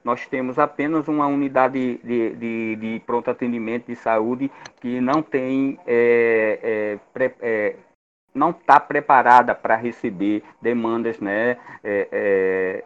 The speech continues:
da covid dezenove. Isso pra gente é preocupante demais. Se o indígena que tiver que ser atendido, né, é, num hospital, ele vai ter que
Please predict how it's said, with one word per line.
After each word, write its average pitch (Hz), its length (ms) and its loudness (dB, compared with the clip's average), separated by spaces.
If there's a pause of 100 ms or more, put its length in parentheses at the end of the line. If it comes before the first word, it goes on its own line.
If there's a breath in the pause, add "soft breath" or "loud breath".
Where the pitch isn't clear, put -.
(140)
da 107 140 2
covid 113 460 -4
dezenove. 110 540 -2
Isso - 120 -20
pra 117 180 -4
gente 120 240 -8
é 127 40 -6
preocupante 123 640 -6
demais. 127 460 0
Se 151 400 -6
o 143 100 0
indígena 127 560 -4
que 113 380 -6 (600 loud breath)
tiver 131 360 2
que 151 100 -6
ser 147 220 0
atendido, 113 680 -4
né, 120 440 0
é, 98 520 -2 (800)
num 120 240 -2
hospital, 117 640 0
ele 123 120 -4
vai 123 160 2
ter 123 180 -4
que 123 380 -4